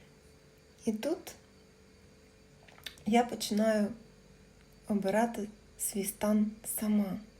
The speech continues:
Як я можу зробити так, щоб це мені було приємно? Що мене в цьому заряджає?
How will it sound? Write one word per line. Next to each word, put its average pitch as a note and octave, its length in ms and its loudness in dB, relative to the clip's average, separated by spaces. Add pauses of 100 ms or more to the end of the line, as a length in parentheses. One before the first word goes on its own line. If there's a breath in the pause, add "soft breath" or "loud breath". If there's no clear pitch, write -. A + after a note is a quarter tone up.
(640 loud breath)
Як A#3 320 4
я G#3+ 60 2
можу G3+ 340 0
зробити G3 520 -4
так, E4+ 220 2
щоб - 220 -10
це B3+ 160 -2
мені F#3+ 220 0
було G3+ 240 -2
приємно? F#3 640 -4 (640 loud breath)
Що - 340 0
мене A#3 300 2
в - 180 -12
цьому G#3 420 -2 (400)
заряджає? G#3+ 880 -2